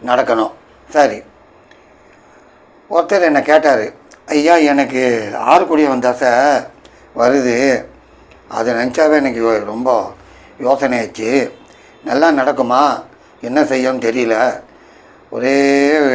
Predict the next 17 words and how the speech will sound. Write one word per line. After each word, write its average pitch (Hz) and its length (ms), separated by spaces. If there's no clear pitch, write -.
கன்ஃபியூஷனில் 127 500
இருக்கிறேன்னாரு." 101 540
அப்போ 147 140
தான் 151 160
நான் 127 180
கேட்டேன், 123 320
"ஐயா, 143 220
ஆறுக்குடியவன், 135 720
எட்டுக்குடியவன், 131 680
பன்னெண்டுக்குடியவன் 120 720
தசை 131 260
வரலாம், 117 540
அதே 135 240
மாதிரி 110 360
நீச்ச 180 280
தசையும் 139 500
வரலாம், 120 580